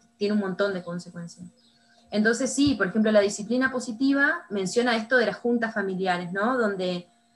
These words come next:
eh, por ejemplo, los viernes a la noche, o los sábados al mediodía, o los domingos al mediodía, nosotros en mi caso lo hacemos todas las noches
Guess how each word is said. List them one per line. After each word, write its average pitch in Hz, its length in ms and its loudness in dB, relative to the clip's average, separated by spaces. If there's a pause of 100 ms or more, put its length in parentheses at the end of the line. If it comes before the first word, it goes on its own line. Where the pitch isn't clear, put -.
(140)
eh, 175 440 -4 (220)
por 202 100 0
ejemplo, 196 240 0
los 196 140 2
viernes 233 320 6
a 220 60 6
la 214 120 4
noche, 302 360 2
o 262 60 4
los 196 140 -2
sábados 233 260 4
al 208 140 0
mediodía, 202 480 0
o - 20 2
los 202 120 2
domingos 214 320 0
al 208 100 -4
mediodía, 202 400 -2
nosotros 208 360 -6
en 196 40 -4
mi 190 100 -4
caso 220 220 2
lo 208 60 -6
hacemos 185 320 -10
todas 220 240 4
las 190 100 -2
noches 190 360 -4